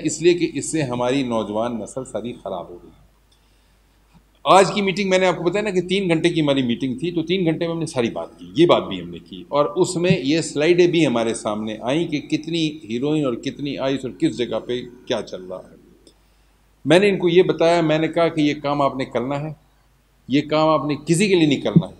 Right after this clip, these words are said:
ये काम आपने अपने लिए करना है और अपने बच्चों के लिए करना है। क्योंकि जो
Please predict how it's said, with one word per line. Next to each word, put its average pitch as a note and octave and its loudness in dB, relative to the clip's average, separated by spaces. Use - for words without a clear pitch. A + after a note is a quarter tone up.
ये B2 -2
काम D#3 2
आपने D3+ 2
अपने F3 0
लिए F3+ 6
करना E3+ 0
है E3 2
और D3+ 0
अपने C#3 -2
बच्चों C3+ 2
के G#2 -2
लिए F#2+ -4
करना F2 -12
है। - -20
क्योंकि F3 4
जो C#3 -4